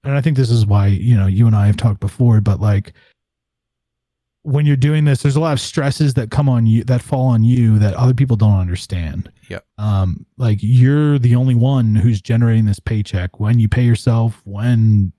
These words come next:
Speaker 1: how you make money, when you make money. Um, and I know it sounds glamorous to be able to wake up whenever you want and just start working, but, like, there's a lot of other stresses that go along with it.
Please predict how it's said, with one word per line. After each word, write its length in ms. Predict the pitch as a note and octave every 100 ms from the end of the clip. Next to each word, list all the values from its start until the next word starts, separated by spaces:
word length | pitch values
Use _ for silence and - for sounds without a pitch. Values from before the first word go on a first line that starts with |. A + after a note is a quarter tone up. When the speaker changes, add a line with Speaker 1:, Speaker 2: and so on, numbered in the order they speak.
| -
Speaker 1:
how 220 | - C#3+
you 140 | C#3
make 240 | C3+ B2+ A2
money, 300 | C3 B2+ B2+
when 240 | G#2+ C3+
you 80 | C3
make 260 | C3 B2 B2
money. 400 | B2 A#2+ A#2 A2 _ _ _
Um, 640 | - G#2+ G#2 G2+ F#2+ G#2 _ _ _ _ _ _ -
and 120 | C3+
I 60 | B2
know 180 | C#3 C#3
it 120 | A2+
sounds 320 | - C#3 C3
glamorous 600 | A2+ A#2+ B2+ C#3+ C#3+ C#3
to 100 | C3+
be 140 | B2 B2
able 160 | A#2+
to 80 | A#2
wake 300 | G#2+ A#2 -
up 200 | A#2+ -
whenever 260 | A2+ A2+ A#2
you 140 | G#2+
want 220 | G2+ A2+
and 120 | G2+
just 160 | A2 -
start 260 | - G#2+ G2+
working, 460 | G#2+ A#2 G#2+ G2+
but, 180 | G2 -
like, 320 | G#2+ G2+ - - -
there's 200 | A#2+ A#2
a 40 | A2
lot 260 | G#2+ B2
of 120 | A#2+ A2+
other 300 | A#2 G#2+ G2
stresses 520 | - G#2 - G#2 F#2+
that 100 | F2+
go 120 | F#2
along 260 | F2+ F2+ F2+
with 180 | F#2 -
it. 160 | -